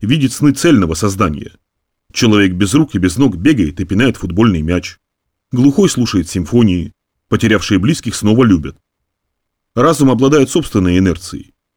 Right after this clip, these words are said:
привыкает за много лет к определённой роли и неохотно отказывается от прежней парадигмы. Конечно, в конце концов всё проходит. Блёкнут яркие видения, замолкает музыка, воображаемое уступает место чему-то более подобающему пустым глазницам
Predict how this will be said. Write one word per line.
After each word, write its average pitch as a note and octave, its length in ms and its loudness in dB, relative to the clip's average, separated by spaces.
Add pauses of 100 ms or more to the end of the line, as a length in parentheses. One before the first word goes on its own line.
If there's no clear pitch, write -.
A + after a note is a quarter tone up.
привыкает C#3 520 2
за G2 120 -2
много G2+ 240 2
лет G#2 160 2
к - 60 -4
определённой G#2 540 0
роли A2+ 360 2 (220)
и C#3+ 100 2
неохотно D3+ 480 0
отказывается F2 600 -2
от - 100 0
прежней F2 300 -2
парадигмы. F#2+ 580 -2 (1200)
Конечно, D#3 420 0
в - 40 -6
конце D3+ 240 0
концов C#3+ 340 0
всё C3+ 140 0
проходит. G2+ 560 -4 (400)
Блёкнут A#2+ 440 0
яркие F#2+ 320 -2
видения, G2 540 2 (180)
замолкает A2 580 2
музыка, A2 480 0 (240)
воображаемое A2+ 760 2
уступает A#2 500 -2
место A2+ 260 -2
чему-то B2 340 0
более G#2 320 2
подобающему F2+ 680 -2
пустым G2 380 -4
глазницам G2 600 -2